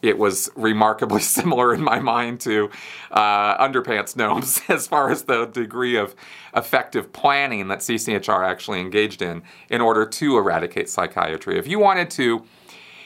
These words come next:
if you were, if you thought psychiatry was, was, you know, totally evil and must be destroyed, and that is very definitely what C C H R and Scientology thinks,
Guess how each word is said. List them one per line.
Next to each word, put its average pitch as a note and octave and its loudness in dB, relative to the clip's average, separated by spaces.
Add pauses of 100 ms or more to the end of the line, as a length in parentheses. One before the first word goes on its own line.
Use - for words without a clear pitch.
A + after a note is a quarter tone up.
(100)
if D3+ 0
you C4 4
were, A3 4
if E3 2
you A3 0
thought E3 2
psychiatry D3 0
was, A#2+ 0
was, A2+ 0
you A#2+ -2
know, G2 2
totally F3 2
evil B2 -2
and G#2+ -2
must A2+ -6
be C3+ -4
destroyed, F2 -2
and G#2 -2
that G#2 2
is G#2 0
very C3+ 0
definitely G#2+ -2
what F#2 0
C G#2+ -4
C G#2 -4
H G2 -4
R F2 -2 (420)
and A2+ 0
Scientology G2+ -2
thinks, - -4